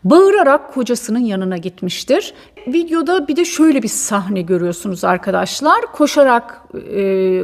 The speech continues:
kocasının odasına doğru giden bir kadın ve "Kızımın kanını yerde koymayacağım."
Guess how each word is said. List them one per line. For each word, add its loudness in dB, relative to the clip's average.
kocasının 0
odasına -2
doğru 2
giden 0
bir 0
kadın 0
ve 2
"Kızımın 4
kanını 2
yerde 0
koymayacağım." 0